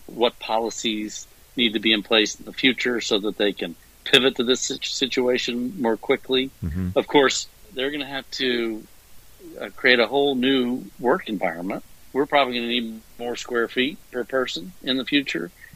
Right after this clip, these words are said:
Speaker 1: and we're gonna have to employ practices that ensure greater safety in order for people to feel comfortable enough to come back into the office. Those are things that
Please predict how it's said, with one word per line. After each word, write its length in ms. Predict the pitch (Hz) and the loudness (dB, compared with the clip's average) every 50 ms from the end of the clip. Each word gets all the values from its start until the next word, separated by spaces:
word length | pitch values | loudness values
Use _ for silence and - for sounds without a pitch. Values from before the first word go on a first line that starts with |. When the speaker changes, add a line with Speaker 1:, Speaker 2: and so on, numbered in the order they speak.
| - - - | -10 0 4
Speaker 1:
and 220 | 135 123 120 120 | 4 4 6 4
we're 100 | 120 131 | 2 2
gonna 140 | 131 135 127 | 2 2 2
have 160 | 131 131 131 | 2 0 0
to 100 | - 143 | 0 -2
employ 340 | 135 117 110 - 123 117 120 | -4 -2 -2 0 0 0 2
practices 680 | - - 135 135 135 - 139 - - 131 120 113 101 | 4 4 4 4 2 0 -2 -2 0 0 0 -2 -2
that 180 | - 135 120 110 | 0 0 2 2
ensure 640 | 113 110 98 - - 143 135 127 120 117 117 117 - - - - | 2 0 -2 -2 0 2 2 4 4 2 2 0 -2 -8 -6 2
greater 280 | - 127 120 113 110 101 | 4 4 4 4 2 0
safety 480 | - - 175 190 - - 117 110 113 - - - - - - - - | 0 0 0 0 -2 -4 -6 -6 -6 -8 -12 -18 -18 -18 -16 -8 -4
in 40 | 135 | 0
order 200 | 127 127 127 120 | 0 2 0 0
for 160 | - - 131 | -2 -4 -4
people 260 | - - 135 123 127 135 | -2 -2 -2 -2 -2 -4
to 100 | 123 113 | -6 -2
feel 200 | - 139 135 117 | -2 -2 -2 -2
comfortable 480 | - - 214 208 - - 120 120 113 | -2 -4 -6 -4 -4 -4 -4 -4 -4
enough 240 | 104 98 95 85 - - - - - | -4 -4 -4 -6 -8 -12 -16 -14 -10
to 80 | - | -4
come 240 | - 135 123 110 104 | -2 0 0 0 0
back 300 | 101 107 101 92 92 - | 2 2 2 2 0 -4
into 80 | 110 104 | -4 -2
the 140 | 104 104 | 0 2
office. 380 | 98 92 90 - 55 - - - - - - - - - - - - - | 2 2 0 -2 -4 -10 -10 -12 -16 -18 -20 -20 -20 -20 -20 -20 -2 2
Those 240 | - 131 160 180 165 | 4 4 4 4 2
are 80 | 131 110 | -2 0
things 420 | - 135 123 120 120 117 104 - | 2 2 2 2 2 0 -2 0
that 180 | - 120 110 | 2 2 2